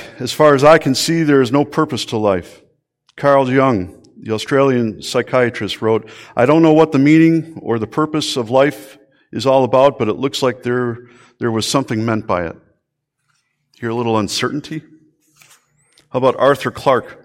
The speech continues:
who wrote two thousand one? He said, "I'm afraid I have no concrete idea of the purpose of life." Albert Ellis, who was famous with the R E T therapy,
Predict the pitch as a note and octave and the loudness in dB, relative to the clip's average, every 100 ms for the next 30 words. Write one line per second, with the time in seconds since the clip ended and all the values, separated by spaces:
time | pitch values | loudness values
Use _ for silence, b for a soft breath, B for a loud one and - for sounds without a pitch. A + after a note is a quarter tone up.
0 | _ b b b B2+ A#2+ C3 A#2+ - - | _ b b b -8 -2 -2 -2 -10 -8
1 | C#3 C3 B2+ A2+ A2+ A#2+ G#2+ E2+ b b | 0 2 2 0 -2 0 -2 -6 b b
2 | b b - B2 D3 C3+ C#3 C3+ D#3 D#3 | b b -8 -2 2 4 4 2 2 4
3 | C#3 C3+ C3 D3 - D3 C#3+ C#3+ C3+ B2 | 4 4 2 -2 -2 -2 -2 -2 0 -2
4 | G#2 C3 B2+ G#2 G2+ - B2+ A2+ - G2+ | 0 0 0 0 -4 -8 -10 -10 -12 -6
5 | A2+ G#2+ F2 - _ _ _ _ _ _ | -4 -4 -6 -16 _ _ _ _ _ _
6 | _ _ _ A#2+ C3 A#2 B2+ C3 G#2 - | _ _ _ -2 0 0 2 2 2 -2
7 | - - _ _ _ _ _ _ _ A#2 | -12 -18 _ _ _ _ _ _ _ -12
8 | A2+ G#2+ G#2 _ - A2 - A2 - A#2+ | -10 -12 -14 _ -20 -14 -10 -8 -2 0
9 | A2+ G#2 G#2+ A2 G#2 G#2+ G2+ G2+ A#2+ G#2+ | 0 -4 -8 -2 0 0 -2 -6 -10 -6
10 | G#2 G2+ G#2 | -4 -4 -6